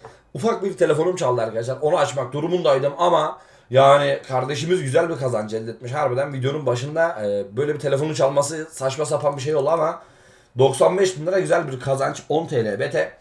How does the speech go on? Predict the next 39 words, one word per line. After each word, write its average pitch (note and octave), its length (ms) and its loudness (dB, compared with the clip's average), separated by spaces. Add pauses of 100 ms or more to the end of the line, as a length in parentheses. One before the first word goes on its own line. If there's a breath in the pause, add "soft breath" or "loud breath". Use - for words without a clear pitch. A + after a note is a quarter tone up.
(360 soft breath)
Neyse D3+ 440 0 (180)
canlar, C3 360 2
videonun E3 320 0
başındayken, C#3 500 -2
hazır C3 240 -2
sizler C3 380 -2
de A#2 120 -4
buradayken, C3 440 -2 (380 soft breath)
e, F#2 320 -10 (120)
kas-, - 440 -6
kanala E3 300 2
abone D#3+ 200 2
olup F3+ 200 -2
videoya D#3 260 -4
bir F3+ 60 -2
like C#3 300 -2
atmanızı G#2+ 440 -6
rica G#2+ 160 -2
edeceğim. G#2+ 220 -4
Arkadaşımızı A#2 560 -4
tebrik B2+ 260 -2
ediyoruz. B2+ 400 -4 (480 soft breath)
Aynı G#3 260 4
zamanda E3+ 360 2
şimdi F3+ 220 -4
sizlere D3+ 420 -4
birkaç D#3 360 -4
bir C#3 40 -10
şeyden C3+ 360 -2
bahsedeceğim. G#2+ 580 -4
Hani, G#2 160 -10
e, G2+ 500 -10
mesela B2 440 -4
beş D3 200 -6
yüz A#2+ 140 -8
bin A2+ 80 -8
liralık B2+ 260 -4
bir - 60 -16
çekilişten, D3+ 540 -6